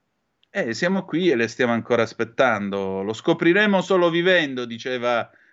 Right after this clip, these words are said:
Lucio Battisti. Poi, vediamo un po', Lidia da Novara, mi, "Buongiorno Antonino, buongiorno a te, mi riferisco all'intervista di De Benedetti, adesso loro sono persone di buon senso, alle elezioni precedenti,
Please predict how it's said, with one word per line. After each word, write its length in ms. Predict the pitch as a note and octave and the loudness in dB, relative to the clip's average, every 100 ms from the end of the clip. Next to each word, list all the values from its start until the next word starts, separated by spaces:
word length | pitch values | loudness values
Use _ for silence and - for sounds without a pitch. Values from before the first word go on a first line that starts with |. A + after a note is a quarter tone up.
| _ | _
Lucio 300 | B2+ B2+ C#3 | -14 -6 -4
Battisti. 800 | A#2 A#2 - A#2+ G2+ - _ G2+ _ _ _ _ _ | -2 -2 -2 -8 -8 -12 _ -18 _ _ _ _ _
Poi, 680 | - E3 E3 C#3 A#2+ A2+ A2 | 2 6 6 6 2 0 -4
vediamo 500 | A#2 B2+ D3 E3 E3 | -4 -2 2 2 2
un 160 | D#3 D3 | -2 0
po', 320 | F3 E3+ C#3+ | 4 6 4
Lidia 340 | B2+ D#3+ D#3+ | 0 -2 -2
da 120 | D3+ D3+ | 0 0
Novara, 580 | D#3 E3 E3 C#3+ B2 | 0 2 2 2 -2
mi, 180 | A#2 A#2+ | -6 -10
"Buongiorno 540 | A#2 A#2+ C#3 D3 E3+ E3 | -12 -12 -10 -8 -8 -8
Antonino, 500 | D3+ E3 F3+ E3+ D3 | -8 -8 -6 -6 -4
buongiorno 480 | C#3 D3 D#3 D#3+ | -4 0 0 2
a 60 | D#3+ | -2
te, 440 | D#3 - F3 D#3 A#2+ | -2 2 4 4 4
mi 120 | A#2 | 0
riferisco 520 | A#2+ A#2 B2+ C#3+ - | -2 -2 -4 -4 -2
all'intervista 640 | C3+ C#3 B2 C3 C3+ B2+ C#3 | -2 0 -2 -2 -4 -2 0
di 80 | |
De 140 | C3 C3 | 0 2
Benedetti, 600 | B2 C3+ C3+ D3 A#2+ A#2+ | 2 2 4 4 2 -2
adesso 380 | A2+ C3+ - C3 | -2 -2 0 2
loro 320 | E3 G3 E3+ | 6 6 4
sono 300 | D#3 C#3+ B2+ | 0 -4 -4
persone 420 | - B2+ D3+ D3 | -6 -6 -2 -2
di 80 | C3+ | -2
buon 240 | B2 C3+ | -2 -2
senso, 640 | A#2+ C#3+ B2 G#2+ - G#2 - - - - | 2 2 2 0 -4 -8 -8 -20 -20 -6
alle 260 | A#2+ C3+ D3+ | 0 4 4
elezioni 420 | D3+ D3 F3+ F3+ | 2 0 0 0
precedenti, 880 | C#3 C#3 D3 E3 G3 F3+ D#3+ C3 A#2 | -4 -4 0 0 0 -2 -2 -4 -6